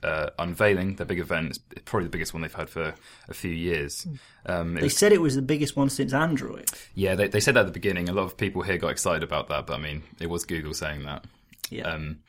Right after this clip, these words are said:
Speaker 1: but I mean, there was a lot going on, so we, we've got quite a lot to, to get through and, and to cover it all, <laughs>
Speaker 2: <laughs> That's
Speaker 1: basically.
Speaker 2: really, that's really gonna pique the, the
Speaker 1: Set
Speaker 2: listener's
Speaker 1: the listener.
Speaker 2: interest.
Speaker 1: Hold on, listener. It's gonna be,
Speaker 2: Oh,
Speaker 1: it's gonna
Speaker 2: it's
Speaker 1: be
Speaker 2: gonna,
Speaker 1: good.
Speaker 2: gonna be a slog.
Speaker 1: So, I think to most, most people would have seen this as a phone launch event, and that's what it was primarily. Um,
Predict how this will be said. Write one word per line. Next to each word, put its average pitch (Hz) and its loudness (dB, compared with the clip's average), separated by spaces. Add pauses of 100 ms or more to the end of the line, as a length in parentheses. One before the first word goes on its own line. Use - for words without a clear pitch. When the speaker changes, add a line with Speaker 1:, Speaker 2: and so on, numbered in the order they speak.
(220)
Speaker 1:
but 151 6
I 160 2
mean, 147 0
there 127 8
was 113 6
a 117 6
lot 110 6
going 98 4
on, 85 2
so 98 2
we, 98 0
we've 98 -2
got 113 2
quite 98 4
a - 4
lot 87 0
to, 87 0
to - -8
get 95 2
through 85 -2
and, 85 -4
and 85 -8
to - -10
cover 87 -2
it 85 -2
all, 87 2
<laughs> - -12
Speaker 2:
<laughs> - -14
That's 208 8
Speaker 1:
basically. 143 10
Speaker 2:
really, 226 12
that's - 8
really 233 12
gonna 196 12
pique 208 4
the, 180 6
the 175 8
Speaker 1:
Set 180 8
Speaker 2:
listener's 180 12
Speaker 1:
the 175 12
listener. 127 10
Speaker 2:
interest. 104 8
Speaker 1:
Hold 139 8
on, 123 10
listener. 95 6
It's - 6
gonna 110 6
be, 101 8
Speaker 2:
Oh, 101 8
Speaker 1:
it's 104 0
gonna 110 4
Speaker 2:
it's 101 4
Speaker 1:
be 101 6
Speaker 2:
gonna, 110 10
Speaker 1:
good. 87 0
Speaker 2:
gonna 135 4
be 135 6
a 135 4
slog. 131 4 (180)
Speaker 1:
So, 143 10 (420)
I - -6
think - 4
to 123 4
most, 123 8
most 123 8
people 110 4
would 101 4
have 98 0
seen 101 2
this 85 0
as 90 -2
a 92 0
phone 98 4
launch 82 0
event, 78 0
and 82 0
that's 87 0
what 87 0
it 76 -2
was 85 0
primarily. 85 0
Um, 80 -2